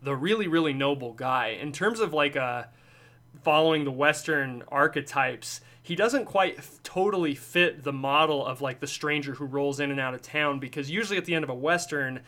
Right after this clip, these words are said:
the outsider has to leave because he's restored balance to the town, but he has to leave because he operates in a morally ambiguous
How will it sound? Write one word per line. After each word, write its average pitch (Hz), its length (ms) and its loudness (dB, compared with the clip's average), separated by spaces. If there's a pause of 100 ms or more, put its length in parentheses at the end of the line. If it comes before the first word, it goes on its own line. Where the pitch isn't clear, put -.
(320)
the 143 220 -2
outsider 170 540 4
has 151 320 4
to 147 100 -4
leave 151 400 -4
because 139 380 -6
he's 143 280 -10
restored 165 720 -2
balance 151 560 0
to 147 100 -6
the 131 100 -6
town, 131 500 -4 (340)
but 143 140 -4
he 202 240 0
has 156 260 4
to 160 100 -6
leave 143 280 -2
because 135 420 -6
he 180 600 -4 (500)
operates 175 540 4
in 151 80 -2
a 135 40 0
morally 175 460 2
ambiguous 143 560 0